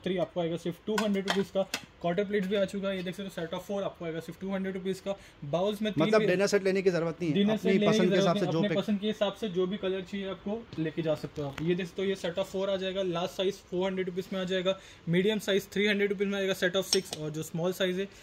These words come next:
Speaker 1: वो set of six two hundred rupees में आ जाएगा। ये देख सकते हो ये
Speaker 2: स्प्रिंकलर तक दे रहे हैं फ्लैट बीस रुपये।
Speaker 1: बीस रुपये में लेके जाइए। ये
Speaker 2: Serving
Speaker 1: देख सकते हो
Speaker 2: ट्रे।
Speaker 1: serving tray, ये आपको आएगा single वन फिफ्टी रुपीज का। ये सि-, सि-, बाउल देख सकते हो serving के,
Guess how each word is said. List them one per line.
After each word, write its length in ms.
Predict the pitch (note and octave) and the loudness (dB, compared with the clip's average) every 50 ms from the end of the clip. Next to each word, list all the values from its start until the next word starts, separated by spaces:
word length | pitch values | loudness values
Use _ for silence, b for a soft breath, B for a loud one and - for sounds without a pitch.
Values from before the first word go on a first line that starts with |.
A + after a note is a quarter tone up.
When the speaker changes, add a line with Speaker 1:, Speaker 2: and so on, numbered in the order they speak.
| B B B - | B B B -10
Speaker 1:
वो 60 | D3+ C#3+ | -10 -6
set 140 | - D#3 | -6 -6
of 120 | - D#3+ C#3+ | -6 -6 -10
six 360 | - - F#3+ F#3 - - - | -6 -8 -8 -8 -8 -12 -8
two 100 | F#3 F#3 | -6 -6
hundred 240 | E3 E3 D#3+ D#3+ D3+ | -4 -4 -4 -6 -8
rupees 180 | D3 D3+ C#3+ - D#3+ | -10 -12 -12 -10 -8
में 80 | D3 | -8
आ 40 | C#3+ | -8
जाएगा। 300 | C3+ C#3 C3+ C3+ C#3 C3+ - B B B B B B - | -6 -6 -6 -6 -6 -8 -10 B B B B B B -6
ये 140 | D#3+ E3 F3+ | 0 0 0
देख 120 | F3+ G3 - | 0 0 -6
सकते 160 | - - G3+ | -4 -2 0
हो 60 | G3 | 2
ये 60 | G3+ | 4
Speaker 2:
स्प्रिंकलर 360 | G3 F3 D#3 D3 D3 D#3+ F3 | 4 6 6 4 4 2 2
तक 160 | D#3+ - F3+ F3 | 2 2 2 0
दे 200 | D3+ D3+ D#3 D3 | 0 0 -2 0
रहे 100 | D#3 D3+ | 0 -2
हैं 40 | |
फ्लैट 300 | - - D#3 D3 C#3+ D3+ | -2 -2 0 0 0 0
बीस 300 | C#3 B2+ C#3 C#3+ C3+ - | -2 -2 -4 -4 -4 -2
रुपये। 240 | C#3+ D#3 G3 F3 - | -2 -2 -2 -2 -2
Speaker 1:
बीस 240 | - F#3+ C#3 - - | -2 -2 -4 -2 -2
रुपये 220 | G#3 F#3 E3+ F#3 | -4 -2 -2 -2
में 120 | F3+ F3 E3+ | -2 -2 -2
लेके 220 | D#3+ D#3 D#3 D#3+ | -2 -2 -2 -2
जाइए। 200 | D3+ D3+ D3 D3 | -2 0 0 0
ये 60 | D3 D3+ B B B B B B D#3 | 0 0 B B B B B B -2
Speaker 2:
Serving 180 | D#3 D#3 F#3+ F#3+ | 4 6 6 6
Speaker 1:
देख 100 | G3+ F3+ | 6 4
सकते 100 | D3 - | 4 2
हो 60 | F#3+ | 0
Speaker 2:
ट्रे। 60 | G3 | 0
Speaker 1:
serving 360 | F#3 - F#3+ F3+ F3 G3 G3 F3+ | 2 4 2 4 4 2 0 0
tray, 140 | F#3+ G3 | -2 -2
ये 100 | G3+ F#3 | 0 0
आपको 220 | F3 E3 E3 - F#3+ | 0 0 0 2 0
आएगा 160 | F3+ E3+ F#3 | 2 2 2
single 320 | - - F#3+ F3+ F3+ F3+ | 0 2 2 4 4 4
वन 180 | D#3+ C#3+ E3 F#3 | 4 4 2 2
फिफ्टी 280 | - F#3+ E3+ - G#3 G3 | 2 2 4 4 4 4
रुपीज 220 | F#3+ F3 G3 - | 4 4 2 2
का। 180 | - G3 G3 G3 | 2 0 -2 -2
ये 160 | F3+ E3 F3 | 0 0 0
सि-, 320 | E3+ - E3 E3 E3 E3 - | 0 -2 -4 -4 -4 -4 -6
सि-, 220 | - E3+ D#3+ E3+ | -8 -10 -8 -6
बाउल 420 | E3+ D#3+ D#3+ D#3 C#3+ D#3+ E3 F#3 | -2 0 0 0 2 2 2 2
देख 140 | G3 G3 F#3 | 2 2 0
सकते 140 | F3 - F#3+ | 0 -2 -2
हो 60 | F#3 | -2
serving 300 | - F#3 F3 F3+ F#3 F3+ | 0 0 0 0 -2 -2
के, 120 | E3+ F#3 | -2 -4